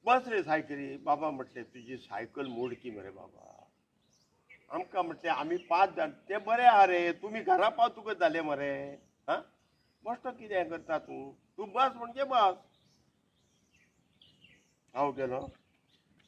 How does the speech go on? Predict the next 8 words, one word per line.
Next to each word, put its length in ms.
तो 140
असो 200
घी 220
धरल्या 360
मरे 220
हिनी 320
अशी, 460
आनी 240